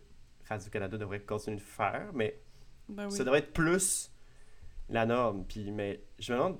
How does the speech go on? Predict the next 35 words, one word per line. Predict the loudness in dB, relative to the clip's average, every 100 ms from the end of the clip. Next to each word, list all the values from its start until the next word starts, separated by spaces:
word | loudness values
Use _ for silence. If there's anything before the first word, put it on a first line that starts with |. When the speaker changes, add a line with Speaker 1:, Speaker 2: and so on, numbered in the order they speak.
| -6 0
Speaker 1:
qu'est-ce | 2
qu'on, | 2 0
pff, | -6 -14 -14 -14 -16 -16
quelle | 4 6
responsabilité | 6 2 -2 -2 -2 0
on | 2
a, | 2
nous. | 2 -2 -2 -4 -10 -18 -20 -18 -20 -20 -20 -4
Parce | -2 0
que | 0
c'est | 4
vrai | 2
que, | 2 -2
tu |
sais, | -2 -4 -4
tu | -2
demandes | 2 2 2
aux |
médias | 0 -2 -2 -2
de | 0 0 0 -6 -10 -10 -10 -12 -14 -12 -12 -12 -16 -18 -14 -16 -16 -16 -16 -16 -18 -20 -18 -18 -6
Speaker 2:
De | -4
changer | 0 2 2 2
les | 2 0
ch-, | 6
Speaker 1:
de | 6
Speaker 2:
d'être, |
Speaker 1:
changer, | 8 8 10 8 6 4 4
Speaker 2:
euh, | 2 0
Speaker 1:
mais | 2 2 -2 -16 -12 -2
Speaker 2:
des | 0 8
agents | 8 8 4
de |
changement, | 4 4 4 0 -2 -2
en | -6
fait. | -6